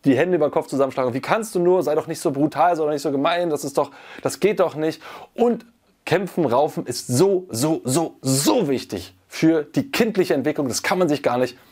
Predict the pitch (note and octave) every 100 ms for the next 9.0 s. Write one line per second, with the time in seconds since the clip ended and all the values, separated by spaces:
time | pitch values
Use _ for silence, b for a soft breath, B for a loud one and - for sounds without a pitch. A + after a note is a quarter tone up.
0 | b - E3 - G2 C#3 G3 D#3 G#2+ A2+
1 | G#3 G#3 G3 F3+ E3 C3+ - E3 F#3+ F3+
2 | - B B B D#3 B3+ C4 G#3 G3 E3
3 | D#3+ D#3+ D3 C#3+ C#3 b b b b -
4 | - G#3 A3+ G3 F#3+ G3+ F#3+ F3+ F3 F3
5 | - F3+ - E3+ - C#3+ D#3 D3 C#3 G3
6 | G#3 - B2 G#3 G3 F#3 D#3+ - F3 -
7 | B2+ D#3+ C#3+ D#3 F2+ B2 G#3 A3+ C#3+ B2+
8 | G2+ - G2 E3+ D#3 D#3 F3 F#3+ C#3 A2+